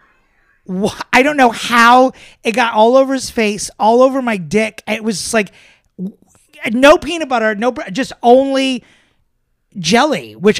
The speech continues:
I'm assuming was tainted with G or roofies or something.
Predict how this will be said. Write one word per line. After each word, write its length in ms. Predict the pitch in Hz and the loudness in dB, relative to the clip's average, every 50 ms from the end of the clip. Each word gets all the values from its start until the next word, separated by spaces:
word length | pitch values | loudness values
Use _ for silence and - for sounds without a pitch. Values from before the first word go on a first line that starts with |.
| - _ | -4 _
I'm 180 | 220 254 254 247 | 0 0 0 0
assuming 600 | 226 - - - 302 349 359 294 254 233 214 202 - _ | -2 -4 0 0 0 0 0 -2 -4 -4 -6 -8 -10 _
was 340 | - 208 190 233 214 - - | -14 -2 2 2 2 2 0
tainted 440 | - - 233 254 269 214 254 196 160 | -6 -6 -6 -6 -6 -6 -8 -8 -8
with 160 | 170 151 143 | -8 -10 -10
G 420 | 139 143 185 208 226 254 262 277 285 | -8 -6 -4 -4 -4 -4 -6 -8 -6
or 180 | 220 185 175 | -6 -6 -6
roofies 500 | 160 175 214 247 220 - 262 262 240 190 | -2 -2 -4 -4 -4 -6 -8 -8 -6 -8
or 60 | 190 | -8
something. 320 | - - - 269 226 175 | -8 -8 -8 -8 -8 -10